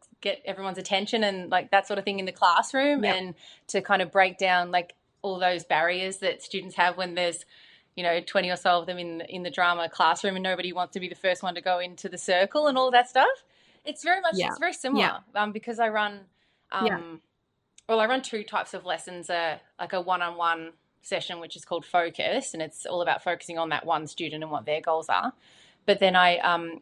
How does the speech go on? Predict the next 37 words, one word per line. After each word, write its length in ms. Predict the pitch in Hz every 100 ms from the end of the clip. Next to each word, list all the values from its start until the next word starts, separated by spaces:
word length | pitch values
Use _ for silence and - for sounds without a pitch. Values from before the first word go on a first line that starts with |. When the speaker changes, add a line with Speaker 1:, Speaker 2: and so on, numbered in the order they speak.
| -
Speaker 1:
I 60 |
run, 400 | 180 180 175 170 -
like, 140 | 165
a, 320 | 175 160 147 -
a 100 | 170
group 260 | 180 220 -
session, 280 | 170 -
which 140 | 165 165
is 140 | 160
called 180 | - 175
Creative, 640 | - 170 165 170 156 151 -
and 240 | - 165 160
that's 360 | 160 - - - _ _
all 180 | 170 165
about 360 | 165 151 147 - _ _ -
creating 680 | 202 170 160 165 160 160 - _ -
a-, 160 | 185 -
and 180 | 190 185
everything 400 | 196 185 185 160 -
and 120 | 170
anything 380 | 170 170 170 175
musical 480 | 185 175 165 165 165
with 240 | 170 -
other 200 | 190 175
people, 500 | 170 185 - 381 480 _ - -
um, 180 | 180 175
in, 140 | 175 175
like, 180 | 165
a 60 | 170
group 240 | 180 170
setting 360 | - 170 214 226
and 120 | 175
exploring 400 | 160 - 175 170
each 180 | 175 160
other's 260 | 170 165 151
voices 480 | 160 170 160 165 -
together. 420 | 180 175 180